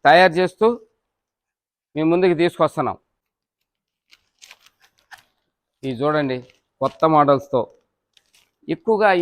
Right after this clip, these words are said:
ఈ పండగ టైంలో ఆఫ్ వైట్ క్రీమ్ కానీ, పింక్ కానీ, రకరకాల వాళ్ళు నచ్చినవి, ఇవన్నీ కూడా ఆర్డర్ మీద తయారు చేసిన చీరలేనండి. మీకు అందియటానికి మీరు కోరుకున్న విధం,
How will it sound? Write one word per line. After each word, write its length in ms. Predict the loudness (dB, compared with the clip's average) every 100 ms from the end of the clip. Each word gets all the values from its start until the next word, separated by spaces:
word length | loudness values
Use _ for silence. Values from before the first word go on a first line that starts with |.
| 0
ఈ 60 | 0 -4 -4
పండగ 260 | -2 -2 -4 -4
టైంలో 340 | -4 -2 -2 -2 -4 -8 _ _ _
ఆఫ్ 260 | -2 0 0
వైట్ 220 | -2 -2 -6
క్రీమ్ 240 | 0 2 2 2
కానీ, 220 | 2 0 -4 -4
పింక్ 240 | -2 -2 0
కానీ, 260 | 0 0 0 -4
రకరకాల 460 | -4 -2 0 0 0 -2 -6 _ _ _ _ _ _ _ _ _ _ -2
వాళ్ళు 240 | 0 0 -2
నచ్చినవి, 360 | -4 -4 -4 -2 -4 -2
ఇవన్నీ 300 | 0 0 0 0
కూడా 140 | 0 0
ఆర్డర్ 200 | -2 -2
మీద 100 | -6 -4
తయారు 220 | -4 -4 -6
చేసిన 240 | -12 -16 -18
చీరలేనండి. 600 | -14 -14 -14 -16 -20 -20 -20 _ _ _ _ _ _ _ _ _ -6
మీకు 360 | 0 2 2 0 -2 -6 -6
అందియటానికి 600 | -4 0 -2 -2 -4 -4 -6 -2
మీరు 180 | 0 -2
కోరుకున్న 380 | -2 -2 -2 -4 -4
విధం, 200 | -4 -6